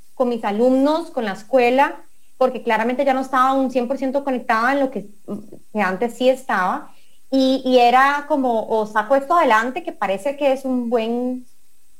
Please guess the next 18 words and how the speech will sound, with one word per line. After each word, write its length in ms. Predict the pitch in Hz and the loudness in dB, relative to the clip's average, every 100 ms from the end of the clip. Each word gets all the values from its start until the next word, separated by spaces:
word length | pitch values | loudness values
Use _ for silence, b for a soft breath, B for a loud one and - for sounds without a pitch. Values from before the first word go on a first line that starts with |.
| - | -2
o 60 | 294 | 0
sea, 160 | 240 | 0
que 60 | 196 185 - - | -4 -12 -12 -4
puede 140 | 208 | -2
salir 260 | 247 277 262 | 0 -2 0
bien, 380 | 277 233 269 392 - - - - - - - | 0 0 -2 -8 -16 -18 -18 -18 -18 -12 0
pero 140 | 247 | 2
le 100 | 214 | 2
pongo 220 | 214 226 | 0 -2
toda 160 | 214 254 | 2 2
mi 140 | 269 277 | 4 2
energía 360 | 277 277 294 | 0 -2 -2
a 120 | 294 | -2
esto, 460 | 240 - 330 - - - | -4 -6 -8 -8 -10 -2
o, 380 | 233 208 196 196 | 2 4 4 0
o, 440 | 214 190 190 - 202 | -4 -6 -8 -6 -4
o 40 | |
ya 280 | 180 170 - | -2 -4 -8